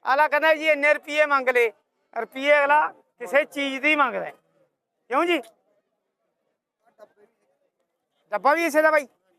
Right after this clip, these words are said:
ਆਹ ਦੇਖੋ ਜੀ ਡੱਬਾ, ਰੰਗ ਸਾਰੀ ਸੂੰਦ ਹੈ, ਮਤਲਬ ਕਾਲਾ ਵੀ, ਡੱਬਾ ਵੀ, ਲਾਲ ਵੀ, ਹੈਂ ਜੀ? ਇਹ ਡੱਬੇ ਦਾ ਰੇਟ ਕੀ ਹੈ ਬਾਈ? ਹੈਂ?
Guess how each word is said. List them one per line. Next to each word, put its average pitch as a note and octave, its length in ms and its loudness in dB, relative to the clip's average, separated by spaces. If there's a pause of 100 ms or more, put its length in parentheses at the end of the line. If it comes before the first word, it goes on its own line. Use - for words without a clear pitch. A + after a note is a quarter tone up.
(1120)
ਆਹ B3 260 0
ਦੇਖੋ B3+ 280 0
ਜੀ C4+ 60 -2
ਡੱਬਾ, F#3 380 -2 (680)
ਰੰਗ C4 340 -2
ਸਾਰੀ C#4 320 -2
ਸੂੰਦ C4 240 -4
ਹੈ, B3 60 4
ਮਤਲਬ G#3 340 -6 (580)
ਕਾਲਾ B3+ 320 2
ਵੀ, C4+ 120 -8
ਡੱਬਾ C4 320 0
ਵੀ, C#4 120 -6
ਲਾਲ B3 280 0
ਵੀ, A#3+ 100 -6
ਹੈਂ C#4 100 0
ਜੀ? F4 180 0 (4000)
ਇਹ C4 100 0
ਡੱਬੇ C4+ 240 0
ਦਾ D#4 140 2
ਰੇਟ D4 200 0
ਕੀ D4+ 160 -6
ਹੈ D#4 60 6
ਬਾਈ? E4+ 200 0 (1300)
ਹੈਂ? F#4 140 0